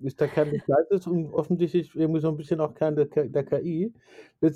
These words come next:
dürfen gespannt sein. Ich bin überzeugt davon, dass, äh, dein Essay, Dorothea Winter,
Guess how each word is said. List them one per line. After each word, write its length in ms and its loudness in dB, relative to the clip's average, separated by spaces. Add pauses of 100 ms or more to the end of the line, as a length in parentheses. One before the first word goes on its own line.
dürfen 400 2
gespannt 400 2
sein. 320 2
Ich 180 -6
bin 540 2
überzeugt 480 2
davon, 440 0
dass, 360 -2
äh, 480 2
dein 180 2
Essay, 280 0
Dorothea 440 2
Winter, 360 0